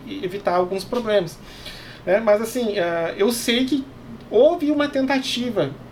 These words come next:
né, já de se usar essa técnica em humanos e que gerou uma baita polêmica. Isso foi lá em dois mil e dezoito. Vocês poderiam falar um pouco sobre, sobre ela, que eu imagino que vocês devam saber bem mais detalhes do que eu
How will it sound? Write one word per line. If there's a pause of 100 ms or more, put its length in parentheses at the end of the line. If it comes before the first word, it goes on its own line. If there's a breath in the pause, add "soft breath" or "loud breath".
né,
já
de
se
usar
essa
técnica
em
humanos
e
que
gerou
uma
baita
polêmica. (120)
Isso
foi
lá
em
dois
mil
e
dezoito. (280 loud breath)
Vocês
poderiam
falar
um
pouco
sobre,
sobre
ela,
que
eu
imagino
que
vocês
devam
saber
bem
mais
detalhes
do
que
eu